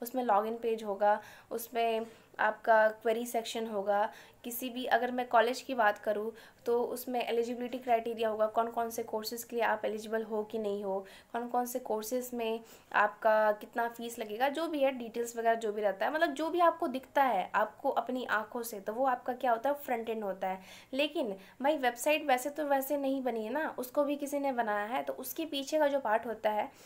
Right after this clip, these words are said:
जिसको हम लोग कंप्यूटर साइंस के लैंग्वेज में एब्स्ट्रैक्शन बोलते हैं, जो अननेसेसरी चीज़ें जो कि हाइड कर दी जाती है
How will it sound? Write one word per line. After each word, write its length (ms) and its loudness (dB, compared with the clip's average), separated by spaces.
जिसको 320 -4
हम 160 -2
लोग 340 4
कंप्यूटर 260 2
साइंस 300 0
के 100 0
लैंग्वेज 320 -2
में 100 -2
एब्स्ट्रैक्शन 640 0
बोलते 300 -2
हैं, 160 -4
जो 220 -4
अननेसेसरी 680 -2
चीज़ें 340 -4
जो 120 -4
कि 160 -6
हाइड 320 0
कर 140 0
दी 220 -10
जाती 420 -2
है 160 0